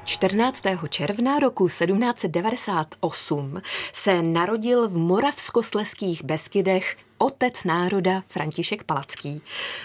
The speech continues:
Byla to hlavička velmi chytrá a asi poměrně velká, protože měl neobvykle velký mozek.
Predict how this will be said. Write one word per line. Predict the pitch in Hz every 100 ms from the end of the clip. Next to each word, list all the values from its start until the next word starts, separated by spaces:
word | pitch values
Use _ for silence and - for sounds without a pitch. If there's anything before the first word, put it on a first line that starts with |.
| 185 156
Byla | 160 151
to | 170
hlavička | 151 151 151 160 -
velmi | 143 151 143 135
chytrá | 165 - 233 240 254
a | - 196 196
asi | 185 175 156 -
poměrně | 190 190 175 170 180 151
velká, | 143 147 147 160 151 185
protože | 220 185 170 175
měl | 170 170 165 165 -
neobvykle | 175 196 - 226 220 - 220
velký | 202 170 - 180
mozek. | 170 143 143 123 -